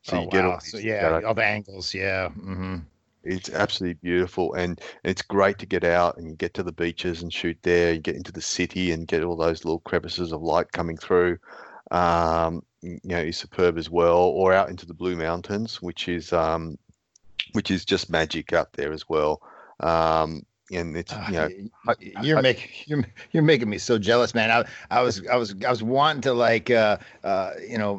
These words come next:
Speaker 2: make you jealous, like, "Ha ha, we're entering our warm season now, and you guys are entering winter," but, like, your winter is actually fucking amazing. So, like, whatever. <laughs>
Speaker 1: Yeah, we can't, we can't swim, so. <laughs>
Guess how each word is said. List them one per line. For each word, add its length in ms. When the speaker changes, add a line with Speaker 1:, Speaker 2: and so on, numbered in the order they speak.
Speaker 2:
make 360
you 100
jealous, 300
like, 160
"Ha 160
ha, 180
we're 180
entering 300
our 140
warm 220
season 340
now, 180
and 100
you 80
guys 280
are 80
entering 240
winter," 280
but, 160
like, 160
your 120
winter 200
is 100
actually 240
fucking 260
amazing. 360
So, 160
like, 160
whatever. 380
<laughs> 40
Speaker 1:
Yeah, 180
we 120
can't, 280
we 60
can't 240
swim, 420
so. 300
<laughs> 60